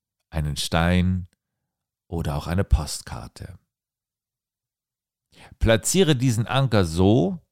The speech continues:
dass du ihn mehrmals täglich siehst, etwa auf deinem Schreibtisch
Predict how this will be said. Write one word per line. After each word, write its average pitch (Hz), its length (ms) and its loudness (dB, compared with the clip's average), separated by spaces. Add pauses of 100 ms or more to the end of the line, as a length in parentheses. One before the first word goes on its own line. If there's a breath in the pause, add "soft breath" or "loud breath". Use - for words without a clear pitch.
(120)
dass - 180 -8
du 110 60 -6
ihn 104 200 0
mehrmals 98 480 2
täglich 90 400 -4
siehst, 104 480 0 (640 soft breath)
etwa 85 260 0
auf 76 100 -6
deinem 76 260 -2
Schreibtisch 101 800 -2